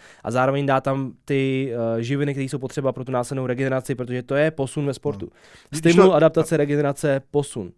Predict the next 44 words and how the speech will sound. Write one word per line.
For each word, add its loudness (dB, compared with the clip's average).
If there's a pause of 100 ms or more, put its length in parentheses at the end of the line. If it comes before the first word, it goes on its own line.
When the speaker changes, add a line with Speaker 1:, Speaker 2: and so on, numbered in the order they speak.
Speaker 2:
Ano. -12
Speaker 1:
Č-, -16
sportovec 0
se -6
prostě -6
chce -4
posouvat -2
a -2 (400)
jako 2
samozřejmě 4
záleží, 6
jaký 4
to 2
je 2
sport, 2
pokud -10
to -8
jsou -6
šachy, 0
tak -2 (300)
tam -2
není 6
taková 4
intenzita, 4
tak -4
tam 0
to -2
hladovění 0
může 0
jako 2
bejt, 0
ale 0
jinak -4
prostě -6
absolutně, -6 (260)
i -6
co -8
se -2
týče -2
evidence 2
v -2
rámci -2
toho -4
zdraví, -2